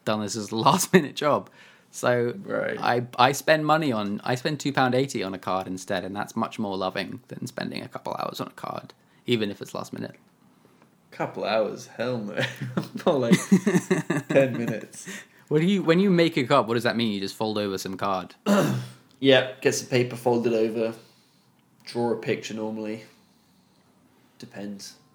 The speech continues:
Speaker 2: I've done a lot of different cards over the years.
Speaker 1: Do you take, do you take reference? Can I see any of these?
Speaker 2: <laughs> I don't keep them on, on me, dude. I give them away.
Speaker 1: No, like, take photos of them. I wanna see. I want every card
Speaker 2: I don't
Speaker 1: you
Speaker 2: ha-,
Speaker 1: have.
Speaker 2: I don't have them. <laughs>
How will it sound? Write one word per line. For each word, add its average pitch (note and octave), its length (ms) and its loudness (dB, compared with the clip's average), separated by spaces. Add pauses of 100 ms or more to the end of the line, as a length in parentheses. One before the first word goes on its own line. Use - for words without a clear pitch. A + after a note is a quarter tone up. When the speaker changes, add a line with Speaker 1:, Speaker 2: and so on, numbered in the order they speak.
(1500)
Speaker 2:
I've C3+ 160 0
done C3 120 6
a A2 100 0
lot G#2+ 220 2
of - 240 -8
different - 320 -12
cards G2+ 340 -12
over - 180 -16
the - 120 -12
years. G#2 180 -14
Speaker 1:
Do A2+ 80 -6
you A#2+ 80 -2
take, B2 300 2 (200)
do A#2+ 80 -14
you A#2 380 -2
take A#2 220 -6 (160)
reference? A2+ 420 -4
Can B2 140 2
I A#2+ 100 0
see A#2+ 340 -2
any D3+ 260 -6
of D#3 100 -12
these? F3+ 340 -6 (1400)
Speaker 2:
<laughs> - 20 -10
I - 500 2
don't F#3 480 4
keep F#3+ 260 -2
them B2 120 -4
on, B2+ 320 2
on B2 220 -2
me, A2+ 100 -2
dude. A2+ 220 -4
I A2+ 60 0
give C3 220 -2
them C3+ 120 -4
away. A#2+ 180 2
Speaker 1:
No, A#3+ 200 6
like, D3 180 2
take G#3 180 0
photos A#3+ 360 4
of G#2+ 80 2
them. A2 120 -2
I A#2+ 80 6
wanna G3 200 4
see. F#3 400 0
I A2 60 2
want E3 200 2
every D3+ 240 2
card E3 300 6
Speaker 2:
I F3 420 8
don't C4 140 12
Speaker 1:
you - 80 0
Speaker 2:
ha-, A#3+ 100 10
Speaker 1:
have. C#4 60 8
Speaker 2:
I - 80 -4
don't - 0 -
have - 0 -
them. F#3 200 2
<laughs> - 40 4